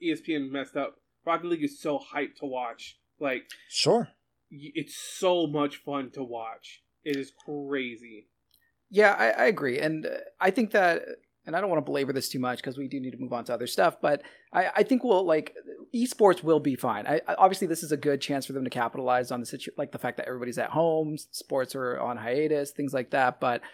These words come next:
Speaker 3: ultimately, it, they're, they're continuing to grow, and there's companies like Play V S or Play Versus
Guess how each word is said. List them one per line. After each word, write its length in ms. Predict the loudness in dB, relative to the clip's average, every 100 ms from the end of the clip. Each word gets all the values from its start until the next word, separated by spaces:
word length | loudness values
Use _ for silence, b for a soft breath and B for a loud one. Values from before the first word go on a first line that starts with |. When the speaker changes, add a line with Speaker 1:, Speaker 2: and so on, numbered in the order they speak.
| B B
Speaker 3:
ultimately, 720 | 4 4 2 -4 -2 -2 -4 -4
it, 180 | -4 -4 0
they're, 280 | 0 0 0
they're 100 | -2
continuing 500 | -2 -4 -4 -4 -6
to 100 | -6
grow, 360 | 0 2 2
and 240 | 0 -4 -4
there's 160 | -4
companies 420 | -4 -4 -4 -4
like 160 | -4 -6
Play 220 | -4 -6
V 160 | -4 0
S 380 | 0 -2 -6 -6
or 160 | -6
Play 220 | -6 -6
Versus 520 | -4 -2 -2 -2 -4